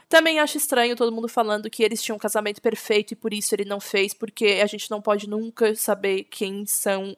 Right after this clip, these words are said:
o, o, o, as pessoas do casal, baseando-se em quem eles mostram ser numa roda de amigos ou num, sei lá, em qualquer tipo de coisa.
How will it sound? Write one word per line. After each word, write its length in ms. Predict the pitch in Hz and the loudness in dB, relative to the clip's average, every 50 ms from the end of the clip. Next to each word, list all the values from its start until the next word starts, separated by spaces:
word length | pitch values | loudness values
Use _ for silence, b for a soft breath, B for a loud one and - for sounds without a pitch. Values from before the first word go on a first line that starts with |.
| _ | _
o, 60 | - | -14
o, 560 | 202 - 208 190 - 196 190 196 - - 208 196 | -10 -10 -8 -8 -6 -8 -8 -8 -8 -8 -6 -4
o, 60 | - | -6
as 80 | 196 | -6
pessoas 340 | - - 208 - - 208 196 | -4 -4 -4 -2 -2 -2 -2
do 80 | 196 208 | -4 -2
casal, 500 | - 214 196 190 190 196 185 190 196 - b b b | 2 2 2 2 4 4 4 4 2 -2 b b b
baseando-se 960 | 208 233 247 262 254 254 233 226 233 233 226 - - - 240 226 220 - - _ - | 4 4 4 4 2 0 -2 -2 -2 -2 -2 -2 -2 -2 -4 -6 -6 -8 -12 _ -6
em 120 | 226 220 214 | -6 -4 0
quem 240 | - 233 214 214 226 | 4 4 4 6 4
eles 200 | 220 220 208 208 | 2 2 0 0
mostram 400 | 208 208 214 226 226 240 226 214 | 4 4 4 4 2 -2 -6 -4
ser 280 | - - 214 202 202 | -2 0 0 0 0
numa 200 | 208 196 190 196 | 0 -2 -2 0
roda 220 | 202 196 190 202 202 | 0 0 2 0 0
de 100 | - 208 | -2 -2
amigos 580 | 190 185 190 196 220 226 202 202 202 185 - | -4 -4 -4 -4 -4 -4 -4 -6 -6 -4 -2
ou 240 | 208 196 190 190 190 | -2 0 0 -2 -6
num, 420 | 190 196 190 190 185 196 202 196 247 | -8 -12 -14 -12 -12 -14 -16 -14 -10
sei 160 | - - 214 | -6 -4 -2
lá, 140 | 202 180 175 | 0 -2 -2
em 60 | 180 | -2
qualquer 320 | - 202 190 - 214 196 196 | -4 -8 -4 0 0 0 0
tipo 300 | - - - 214 - 214 | 0 -6 -14 -12 -12 -12
de 120 | 196 214 | -12 -12
coisa. 480 | - - 196 190 190 202 208 220 226 | -8 -4 -2 -2 -2 -2 -2 -2 -4